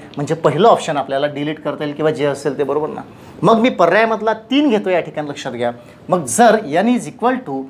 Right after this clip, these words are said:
जर तीन घेतले किंवा घेऊन म्हटलं, तर याचा अर्थ n is equal to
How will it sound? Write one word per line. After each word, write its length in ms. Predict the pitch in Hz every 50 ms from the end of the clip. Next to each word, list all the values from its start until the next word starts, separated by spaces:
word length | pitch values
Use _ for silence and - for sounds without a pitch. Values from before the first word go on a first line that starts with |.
| - - - - - 123
जर 180 | 123 180 202 202 - - -
तीन 240 | 214 254 285 285 254
घेतले 560 | 165 151 156 - - 135 127 120 117 117 - - - - - - -
किंवा 180 | 143 147 156
घेऊन 360 | 156 156 - 143 151 156 214
म्हटलं, 420 | 254 247 196 - - 123 117 117 120 - - - - - -
तर 80 | 147
याचा 400 | 151 143 135 139 - - 240 240
अर्थ 160 | 220 170 - 156
n 200 | 147 147 147 151
is 160 | 160 135 143
equal 260 | 151 151 170 160 147
to 60 | 160